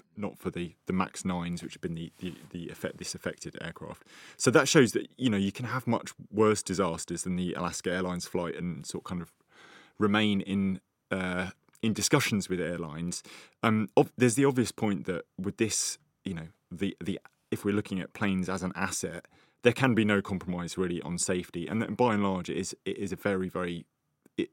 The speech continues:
it is a very, very safe and highly regulated industry. Hence, you know, any, um, any issues get, um, you know, really see-, seized upon because there's, you know, th-, there's so much to be lost by, uh, from the industry,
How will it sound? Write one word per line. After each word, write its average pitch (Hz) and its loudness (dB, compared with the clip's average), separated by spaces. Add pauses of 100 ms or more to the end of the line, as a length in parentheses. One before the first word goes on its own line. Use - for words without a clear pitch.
(140)
it - -8
is 120 2
a 110 0
very, 107 4
very 95 -2
safe - 0
and 98 -2
highly 107 0
regulated 87 -2
industry. 85 -8 (220)
Hence, 95 -2 (440)
you - -2
know, 175 -6 (180)
any, 117 2 (640)
um, 95 2 (360)
any 117 6
issues 98 0
get, - -2
um, 90 -4
you 104 -2
know, 90 -2
really 92 -2
see-, 95 -2
seized 98 -2
upon 85 -8
because 85 -8
there's, 87 -6
you 98 -4
know, 87 -6
th-, - -14
there's - -6
so 120 4
much 104 -2
to - -14
be 98 -2
lost 98 0
by, 101 2
uh, 85 -8 (140)
from 95 -2
the 85 -6
industry, 85 -4